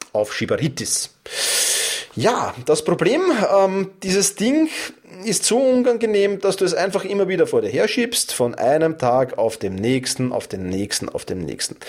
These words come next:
Es wandert also von einer Aufgabenliste auf die nächste Aufgabenliste, auf die nächste Aufgabenliste. Der große Nachteil ist, ähm, dadurch erledigst du es nicht, aber es belastet dich massiv.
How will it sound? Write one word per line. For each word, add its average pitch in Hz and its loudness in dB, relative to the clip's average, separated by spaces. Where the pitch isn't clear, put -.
Es - -4
wandert 170 4
also 147 4
von 117 -2
einer 170 4
Aufgabenliste 127 2
auf - -12
die - -14
nächste 117 0
Aufgabenliste, 101 0
auf - -8
die 82 -10
nächste 73 -6
Aufgabenliste. - -8
Der 160 2
große 214 6
Nachteil 143 4
ist, - 0
ähm, 156 2
dadurch 247 2
erledigst 151 0
du 131 4
es 117 0
nicht, 185 -4
aber 131 -2
es 135 0
belastet 139 0
dich - -12
massiv. - -8